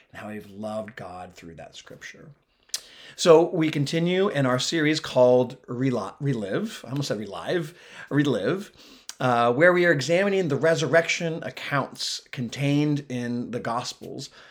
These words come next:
and how they speak into our lives lived, the stewardship of our lives. How the resurrection of Jesus speaks into our legacy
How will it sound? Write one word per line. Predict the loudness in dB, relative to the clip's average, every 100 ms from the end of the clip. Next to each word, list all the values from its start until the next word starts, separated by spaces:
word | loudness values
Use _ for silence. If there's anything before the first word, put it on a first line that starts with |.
| -20 -20 -10
and | -6 -2 -2
how | -2 2 4 6 4 2 -10
they | -4 0 2 0
speak | -2 -2 -4 -2
into | -2 -2 -2 -4 -4 -12
our | -4 2 4 4
lives | 0 -4 -4 -6 -6 -6 -8 -10
lived, | -4 0 0 -2 -6 -14 -10
the | -4 -2
stewardship | -2 -2 -2 -2 -2 -4 -6 -10 _ -12
of | -8
our | -8
lives. | -8 -12 -14 -18 -14 -14 -14 _ _ _ _ -14 2
How | 4
the | 4
resurrection | 6 4 4 2 0 -2 0
of | -2
Jesus | -2 -6 -6 -8 -10 -16 -10
speaks | -6 -2 -2 -2 -4
into | -6 -4 0 0 0
our | 0 4 6 6 4
legacy | -4 -6 -6 -6 -6 -8 -8 -10 -12